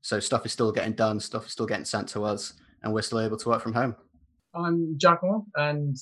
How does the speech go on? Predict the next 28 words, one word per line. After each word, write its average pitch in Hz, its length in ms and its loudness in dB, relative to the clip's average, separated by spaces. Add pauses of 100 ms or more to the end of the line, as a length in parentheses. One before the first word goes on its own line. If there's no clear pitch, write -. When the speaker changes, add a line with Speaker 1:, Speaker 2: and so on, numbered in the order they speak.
(120)
Speaker 2:
I 151 480 2
have 139 160 -10
been 147 460 4 (120)
a 147 380 4
apprentice 185 720 0
for, 175 320 4
I 147 80 -2 (240)
think 294 320 6
it's 269 240 0
two 277 140 0
years. 277 460 2 (280)
Um, 165 420 6
recently 156 640 6
bumped 156 280 2
up 151 140 2
to 147 140 6
junior 147 380 2
two 139 140 0
D 147 260 0 (100)
at 143 220 -2
the 143 80 2
Mill. 165 340 0 (680)
Um, 135 500 2 (1000)
I'd 175 160 4
say, 214 480 2 (260)
long 190 300 8
story 175 420 6
short, 180 640 8